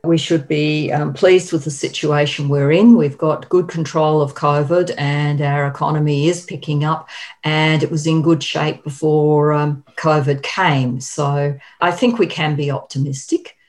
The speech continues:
It will take some time. We've got to be, um, positive, but we started from a good place.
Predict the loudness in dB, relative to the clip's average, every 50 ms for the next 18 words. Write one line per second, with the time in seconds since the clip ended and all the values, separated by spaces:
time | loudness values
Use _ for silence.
0 | _ _ _ -2 0 0 2 0 0 0 0 -2 -2 -2 -4 -6 -6 -6 -6 -6
1 | -4 -2 -2 -2 -2 -2 -2 -4 -4 -4 -2 -2 -2 -2 -2 -2 -2 0 0 0
2 | 0 0 -2 -4 -4 -2 0 0 0 -2 -2 -2 0 0 0 0 -2 -2 -2 -2
3 | -2 -2 -6 _ -4 -2 -2 -2 -2 -4 -6 -4 -2 -2 -4 -2 0 0 2 2
4 | 2 0 -2 -2 -4 -4 -2 -2 -2 -4 -4 -6 -6 -8 -8 -4 -2 -2 -2 -4
5 | -6 -8 -16 -18 -12